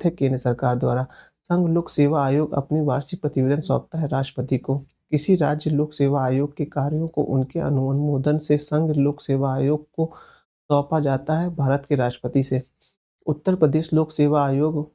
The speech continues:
में व्यय भारित होता है कहाँ? भारत की संचित निधि पर। अखिल भारतीय सेवाओं की श्रेणी कितनी है? तीन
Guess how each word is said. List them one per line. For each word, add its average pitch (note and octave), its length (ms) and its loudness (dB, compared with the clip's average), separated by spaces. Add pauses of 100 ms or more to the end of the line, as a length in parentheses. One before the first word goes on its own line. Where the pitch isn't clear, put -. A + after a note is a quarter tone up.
में D3+ 160 2
व्यय D3 240 0
भारित C#3+ 440 -2
होता D3 260 0
है F3+ 300 -2 (120)
कहाँ? F3 340 -2 (400)
भारत C#3+ 240 0
की E3 60 2
संचित C#3 340 0
निधि C#3+ 220 4
पर। C#3 140 0
अखिल - 340 -2
भारतीय D3 320 0
सेवाओं C#3+ 400 0
की D3+ 120 -4
श्रेणी C#3+ 360 2
कितनी D3 340 0
है? F#3 180 -2
तीन F#3 400 0